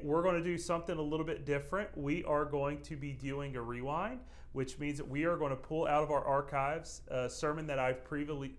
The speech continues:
previously shared, and we're gonna share it again because we just believe that it's, uh, a blessing, uh, that, that, that the Lord used it so well, uh, the first time that we wanna share it again with you. Before we do that, I wanna encourage you to go to my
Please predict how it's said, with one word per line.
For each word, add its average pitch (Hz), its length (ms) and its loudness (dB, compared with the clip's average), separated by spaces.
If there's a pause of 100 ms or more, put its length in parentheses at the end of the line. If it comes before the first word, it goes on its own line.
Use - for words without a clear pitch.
previously 147 500 -4
shared, 160 560 -2 (300)
and 127 80 -2
we're 151 80 -4
gonna 175 160 0
share 165 280 2
it 160 60 2
again 151 400 0
because 131 600 2 (260)
we 147 160 2
just 165 180 -6
believe 147 380 -2
that 135 160 2
it's, 131 180 -6 (100)
uh, 127 280 -2
a 131 60 0
blessing, 135 680 0 (420)
uh, 135 380 -2
that, 123 320 2
that, 135 220 -2
that 131 140 0
the 139 80 -4
Lord 139 360 0
used 143 400 -4
it 143 140 -8
so 139 320 0
well, 135 540 0 (340)
uh, 123 160 -2
the 127 60 -4
first 196 380 -2
time 139 200 0
that - 100 -6
we 135 100 -4
wanna 151 200 -6
share 156 400 -2
it 156 80 -4
again 156 360 -8
with 175 280 -6
you. 117 180 -10 (300)
Before 180 300 2
we 175 160 6
do 170 200 0
that, 180 300 0
I 147 120 2
wanna 170 180 -2
encourage 170 340 -2
you 123 60 -6
to 147 60 -8
go 165 240 0
to 147 480 -6
my 139 420 0